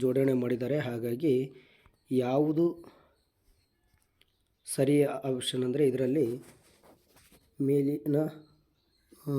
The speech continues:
ಎಲ್ಲವೂ ಇದೆ ನೋಡ್ರಿ, ಎ, ಬಿ, ಸಿ, ಡಿ ಕಂಟಿನ್ಯೂ ಆಗಿದ್ದಾವೆ. ಇದು ಸರಿಯಾದಂತಹ ಉತ್ತರ ಆಗುತ್ತೆ ಸ್ನೇಹಿತರೆ. ಇನ್ನು ಮೂವತ್ತೈದನೇ ಪ್ರಶ್ನೆ, ನಕಾಶೆಯಲ್ಲಿ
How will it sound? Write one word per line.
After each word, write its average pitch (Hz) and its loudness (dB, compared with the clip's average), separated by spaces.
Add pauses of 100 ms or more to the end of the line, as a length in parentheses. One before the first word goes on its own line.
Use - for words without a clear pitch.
(340)
ಎಲ್ಲವೂ 147 4
ಇದೆ 135 4
ನೋಡ್ರಿ, 131 0
ಎ, 135 4
ಬಿ, 131 0
ಸಿ, 131 -4
ಡಿ 127 0
ಕಂಟಿನ್ಯೂ 131 0
ಆಗಿದ್ದಾವೆ. 127 -2 (160)
ಇದು 123 0 (480)
ಸರಿಯಾದಂತಹ 127 0
ಉತ್ತರ 113 -4 (840)
ಆಗುತ್ತೆ 117 -8
ಸ್ನೇಹಿತರೆ. 104 -12 (2500)
ಇನ್ನು 175 4
ಮೂವತ್ತೈದನೇ 147 2
ಪ್ರಶ್ನೆ, 135 -4 (1500)
ನಕಾಶೆಯಲ್ಲಿ 147 4